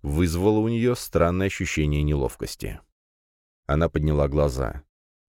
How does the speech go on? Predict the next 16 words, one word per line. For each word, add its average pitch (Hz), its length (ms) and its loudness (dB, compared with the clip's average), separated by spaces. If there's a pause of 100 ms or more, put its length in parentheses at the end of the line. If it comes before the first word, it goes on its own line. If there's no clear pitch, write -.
Том 139 200 6
уставился 117 540 2
в 82 60 -6
свою 95 240 4
тарелку, 82 600 0 (140)
тоже 113 240 2
погруженный 80 520 2
в 69 60 0
раздумья. 73 640 -2 (320)
Фрея 80 280 4
почувствовала, 80 680 0
как - 200 0
между 85 380 2
лопаток - 560 -2
пробегают 90 720 0 (120)
мурашки. - 680 -2